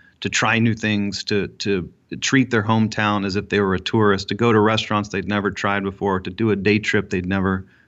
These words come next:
contemplated. And so I think one, one piece of advice is the old saw, "Variety is the spice of life."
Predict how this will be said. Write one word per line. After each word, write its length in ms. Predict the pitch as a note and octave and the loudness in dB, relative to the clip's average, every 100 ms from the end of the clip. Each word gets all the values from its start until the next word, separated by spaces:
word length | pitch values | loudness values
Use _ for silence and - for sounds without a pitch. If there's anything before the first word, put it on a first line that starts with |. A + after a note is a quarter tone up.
| - | -6
contemplated. 800 | G#2 F#2+ F#2+ G2 G2 F#2 F2 - _ _ - _ _ | -2 -2 -2 -2 0 0 -2 -6 _ _ -20 _ _
And 120 | A#2+ | 0
so 140 | A2+ C3 | 2 2
I 60 | |
think 200 | A#2+ C#3 | 2 2
one, 600 | G#2+ B2+ D#3+ F3+ F3 E3 - _ _ _ | 2 2 2 2 0 -4 -10 _ _ _
one 360 | B2+ D3+ D#3+ A2+ | -2 0 2 -2
piece 340 | - D#3 C#3 | -4 -6 -4
of 100 | A#2 | -2
advice 640 | A2 A2+ C#3 G#2+ A2 - - | -2 0 2 2 -2 -6 -8
is 600 | A#2 A2+ A2+ G#2+ G#2 - - _ _ _ - | -4 0 2 0 -2 -8 -12 _ _ _ 0
the 160 | B2 | 2
old 240 | A#2+ B2 B2 | 4 2 0
saw, 460 | - C3 G#2+ G2 | 0 2 4 2
"Variety 540 | F#2 G#2+ A2 B2 A#2 A2 | 0 2 2 2 -2 -2
is 120 | G#2+ | -4
the 80 | G2+ | -8
spice 400 | - G#2 G2+ G2 | -4 -4 -4 -6
of 80 | |
life." 480 | A#2 D3 G#2 - - | -6 -4 -6 -10 -18